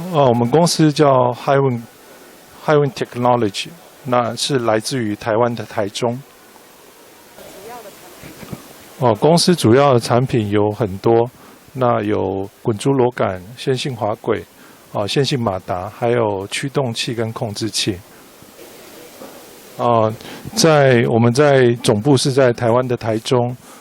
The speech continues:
那在韩国的话是在韩国的京畿道水源，那我们全球有十二个海外子公司，那都可以联系得到我们。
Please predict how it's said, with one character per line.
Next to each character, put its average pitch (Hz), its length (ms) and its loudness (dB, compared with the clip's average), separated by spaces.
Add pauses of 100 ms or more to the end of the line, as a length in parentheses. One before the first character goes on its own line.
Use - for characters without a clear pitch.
(180)
那 139 180 0
在 127 460 0
韩 123 260 -6
国 139 180 -2
的 110 120 -4
话 127 320 -2
是 127 180 -10
在 120 320 -4
韩 113 220 -8
国 123 120 -2
的 104 140 -6
京 123 180 -8
畿 127 160 -10
道 120 220 -2
水 101 220 -8
源， 92 200 -12 (520)
那 139 180 0
我 123 80 -2
们 113 160 -6
全 135 200 -2
球 139 140 -4
有 104 160 -4
十 - 280 -6
二 127 100 -2
个 113 180 -4
海 98 160 -10
外 117 140 -2
子 - 160 -10
公 113 240 -6
司， 110 320 -8 (380)
那 123 260 -2 (240)
都 135 100 0
可 131 140 -2
以 120 40 0
联 107 180 -8
系 - 160 -6
得 104 100 -2
到 113 160 -2
我 95 140 -8
们。 90 180 -16